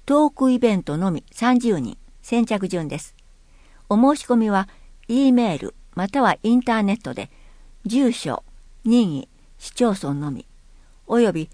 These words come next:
氏名を事前にエヌピーオー法人チーム紀伊水道へ。Eメールアドレスは、紀伊水道、ケーアイアイドットエスユーアイディーオーエイチアットマーク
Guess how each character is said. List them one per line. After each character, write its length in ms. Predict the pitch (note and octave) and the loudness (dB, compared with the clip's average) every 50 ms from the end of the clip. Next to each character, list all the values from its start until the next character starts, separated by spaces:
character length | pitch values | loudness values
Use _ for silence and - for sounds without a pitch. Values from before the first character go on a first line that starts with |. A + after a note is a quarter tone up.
| - - - | -18 -20 -18
氏 220 | - - C#4 D4 | -8 -2 2 2
名 260 | C#4+ C4+ A#3+ G3 E3 | 4 4 4 2 0
を 180 | C#3+ C#3 - - - | 0 -2 -4 -6 -8
事 180 | - F3+ F#3 F#3 A3 | -8 -6 -6 0 2
前 180 | A#3+ A#3+ A#3 | 2 2 2
に 240 | G#3+ G#3 G3+ G3 F3+ - _ _ - | 2 0 0 -2 -4 -8 _ _ -4
エ 100 | G3 A3+ | 0 2
ヌ 160 | B3+ C#4+ C4+ | 2 2 2
ピ 260 | - - B3+ B3 A#3+ | 2 0 0 2 4
ー 60 | A#3 | 4
オ 80 | A3 A3 | 4 2
ー 20 | |
法 240 | G#3 A3 G3+ F#3 E3+ | 2 0 0 0 0
人 260 | D#3+ - - - - - _ - - - - - - - | -2 -4 -6 -8 -8 -10 _ -20 -20 -20 -20 -20 -20 -10
チ 240 | - - C4+ C#4 B3 | -4 -2 0 2 2
ー 40 | G3+ | 2
ム 200 | D#3+ C#3+ C3 - - - | 2 0 -2 -6 -10 -6
紀 200 | - B3 B3 B3 | -2 0 0 0
伊 20 | |
水 260 | A#3+ - - G#3 F3+ | 0 -2 -2 -2 -2
道 220 | - C#3+ B2 A2+ F2 | -2 -4 -6 -6 -8
へ。 120 | - - - - - - - - - - - - - - _ _ _ _ _ _ - - - - - | -10 -14 -18 -20 -20 -20 -20 -20 -20 -20 -20 -20 -20 -20 _ _ _ _ _ _ -20 -20 -20 -14 -4
E 200 | - B3 C#4 D4+ C#4+ | 0 2 2 4 4
メ 200 | C#4 C#4 C4+ C4 | 4 4 4 4
ー 40 | B3 | 2
ル 180 | B3 A#3 A3 | 2 0 0
ア 80 | A3+ G#3+ | 0 -2
ド 100 | G3+ E3 | -2 -4
レ 120 | D3 C#3 | -4 -6
ス 160 | - - - | -8 -10 -8
は、 180 | B2+ A#2 - - - - _ _ _ _ _ _ _ - | -8 -8 -8 -8 -12 -20 _ _ _ _ _ _ _ -8
紀 240 | - C4+ C#4+ D4 | -2 0 2 2
伊 40 | C#4 | 2
水 280 | - - C4+ B3 G#3+ E3 | 0 0 0 0 0 0
道、 280 | - B2 A2+ G2 - - - - - - - - - - - - - | -2 -4 -6 -6 -8 -12 -18 -20 -20 -20 -20 -20 -20 -20 -20 -20 -2
ケ 260 | - B3 C4 C#4 C4+ | 2 4 4 6 4
ー 80 | A#3+ - - | 2 0 0
ア 160 | A3 A3+ A3+ | 0 2 2
イ 160 | A3+ G3+ - - | 0 -2 -4 -6
ア 160 | - G3 F3+ | -6 -6 -4
イ 120 | D3 - - - - - | -6 -8 -12 -18 -14 -8
ド 160 | F3+ E3+ F3+ F3+ | -2 -2 0 -2
ッ 60 | - _ _ | -2 _ _
ト 180 | - F#3+ - - - - - - | -2 -2 -2 -2 -6 -16 -6 -2
エ 120 | - B3 C4 | 0 0 0
ス 180 | - - A#3+ | 0 -2 0
ユ 260 | A#3+ A#3+ B3 B3 A#3 | 2 2 4 4 2
ー 60 | A3 - - | 0 0 -2
ア 160 | - G3 F#3+ | -4 -2 -2
イ 120 | E3 D3+ - - - _ _ _ _ _ _ - | -2 -4 -8 -14 -20 _ _ _ _ _ _ -10
デ 180 | E3+ D#3+ G#3 A#3+ | -6 -2 2 2
ィ 160 | C4 C4 B3 | 2 2 0
ー 40 | - - | 0 0
オ 200 | G#3+ A3 G#3 G3+ | 0 2 2 0
ー 60 | - - - | -2 -2 -4
エ 80 | F3 | -4
イ 60 | D3 - | -4 -6
チ 200 | - - - - - - - - - | -10 -18 -20 -20 -20 -20 -20 -8 -4
ア 80 | - A3+ | -4 -4
ッ 40 | |
ト 160 | - - C4 B3+ | -2 0 2 2
マ 180 | A#3+ A3+ G#3 | 2 2 0
ー 60 | G3 | -2
ク 260 | G3 - C#3+ C3 - | -4 -6 -8 -10 -10